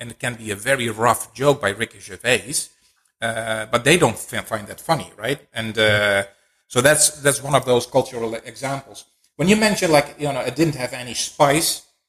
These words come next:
um, and, and it's the language component of it, um, the language component is really important. I, I found, uh, crossing so many borders now, uh,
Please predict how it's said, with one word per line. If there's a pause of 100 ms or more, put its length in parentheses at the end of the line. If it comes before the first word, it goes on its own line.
(600)
um,
and,
and
it's
the
language
component
of
it, (520)
um,
the
language
component
is
really
important.
I,
I
found, (140)
uh,
crossing (260)
so
many
borders
now, (360)
uh,